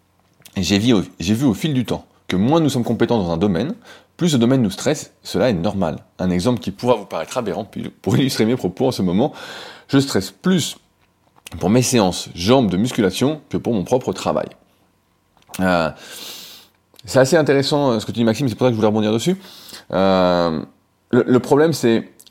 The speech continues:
pas de voir le stress d'une façon différente, c'est d'y réagir d'une façon différente. Et, euh, en ce sens, encore une fois, d'après, euh, ma modeste expérience, hein, qui est surtout la mienne, <laughs> et, euh,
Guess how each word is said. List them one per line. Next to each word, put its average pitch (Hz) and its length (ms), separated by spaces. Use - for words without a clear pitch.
pas 135 100
de 123 100
voir 120 360
le 117 100
stress - 840
d'une 104 180
façon 127 260
différente, 123 480
c'est - 160
d'y 107 140
réagir 139 420
d'une 120 120
façon 110 260
différente. 107 500
Et, 104 240
euh, 92 440
en 104 80
ce 107 120
sens, 120 420
encore 95 180
une 98 60
fois, 104 100
d'après, 98 300
euh, 76 480
ma 90 160
modeste 107 480
expérience, 98 720
hein, 113 100
qui 98 120
est - 20
surtout 92 240
la 98 80
mienne, 131 320
<laughs> 139 240
et, 98 160
euh, 92 140